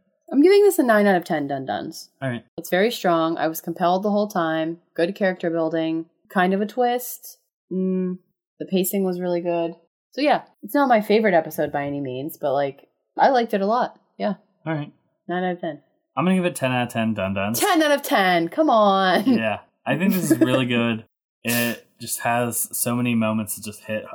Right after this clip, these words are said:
Speaker 2: and hit hard. Like,
Speaker 1: Mm-hmm.
Speaker 2: the backwards Olivia thing is just great.
Speaker 1: It's so creepy.
Speaker 2: Uh, I just think there's a lot of moments that are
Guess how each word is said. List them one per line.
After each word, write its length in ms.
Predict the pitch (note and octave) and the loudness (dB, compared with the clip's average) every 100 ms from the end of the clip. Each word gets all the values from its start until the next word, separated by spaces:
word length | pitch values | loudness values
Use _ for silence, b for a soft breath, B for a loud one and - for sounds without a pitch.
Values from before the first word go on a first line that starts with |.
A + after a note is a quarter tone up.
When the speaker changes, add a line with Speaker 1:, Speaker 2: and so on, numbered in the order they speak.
| - | -16
Speaker 2:
and 100 | G2 | -14
hit 200 | A2 G#2 | -12 -8
hard. 420 | G2+ G2 G2 G2 | -6 -6 -6 -10
Like, 220 | D#3+ G#3 A3 | -4 -2 -2
Speaker 1:
Mm-hmm. 220 | A#3 C4 B3+ - | -4 -6 -10 -10
Speaker 2:
the 60 | G#2 | -4
backwards 400 | G#2 - B2+ A2 | -4 -2 -4 -2
Olivia 380 | G#2+ G#2 A2 G#2+ | -4 -4 -4 -6
thing 240 | A2 G#2+ | -6 -8
is 120 | G2+ | -8
just 180 | - - | -8 -10
great. 400 | - F#2 F#2 F#2+ _ | -10 -12 -10 -14 _
Speaker 1:
It's 180 | G#3+ G#3 | -8 -6
so 280 | - F#3+ F#3 | 0 2 2
creepy. 580 | E3+ E3+ D#3+ D#3 C#3+ D#3 | 2 -2 0 -2 -6 -6
Speaker 2:
Uh, 440 | F#2+ G2+ F#2+ F#2 F#2+ - _ _ - | -4 -2 0 0 -2 -8 _ _ -12
I 60 | A2+ | -6
just 200 | D3+ C#3+ | -4 -2
think 140 | G3 F#3 | 0 0
there's 160 | F3 | 0
a 60 | D3+ | 2
lot 180 | B2+ B2 | 2 2
of 80 | A2+ | 0
moments 400 | G#2 G#2+ A2 - | 0 0 -2 -4
that 120 | G#2 | -6
are 240 | G2 F#2 | -6 -8